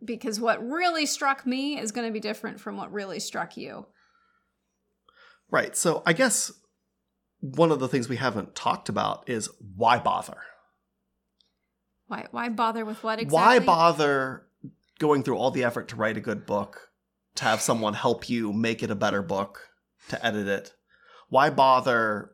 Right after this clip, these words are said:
Speaker 2: trying to read it well and have a communal experience where you can talk about it?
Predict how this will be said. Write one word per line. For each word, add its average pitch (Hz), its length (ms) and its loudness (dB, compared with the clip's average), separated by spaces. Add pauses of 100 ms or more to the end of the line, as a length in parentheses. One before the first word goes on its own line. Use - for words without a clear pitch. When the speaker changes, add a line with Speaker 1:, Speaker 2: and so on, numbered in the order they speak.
(120)
Speaker 2:
trying 117 520 0 (240)
to 120 200 -4
read 113 380 0
it 113 160 -4
well 107 720 2 (260)
and 107 180 -2
have 110 200 2
a 104 60 -6
communal 104 460 -2
experience 98 640 -6
where 107 100 -4
you 101 100 -4
can 95 140 -8
talk 98 260 -2
about 92 260 -4
it? 98 200 -8